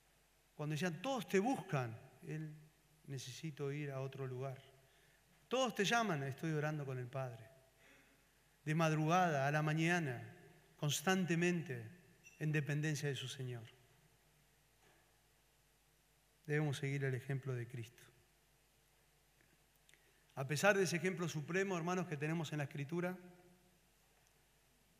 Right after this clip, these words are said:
muchos cristianos son muy indisciplinados espiritualmente. Parece que en sus vidas hay poco fruto del Espíritu,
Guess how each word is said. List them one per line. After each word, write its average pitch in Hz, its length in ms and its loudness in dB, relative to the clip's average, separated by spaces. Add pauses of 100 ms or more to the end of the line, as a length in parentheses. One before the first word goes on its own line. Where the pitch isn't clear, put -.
(360)
muchos 180 320 0
cristianos 156 480 0
son 160 340 0 (480)
muy 175 300 6
indisciplinados 143 720 -2
espiritualmente. 139 800 -8 (3000)
Parece 156 340 2
que 147 80 0
en 147 80 2
sus 147 160 0
vidas 160 300 4
hay 151 80 2
poco 143 280 -2
fruto 165 560 -2 (1000)
del 135 200 0
Espíritu, 170 480 -4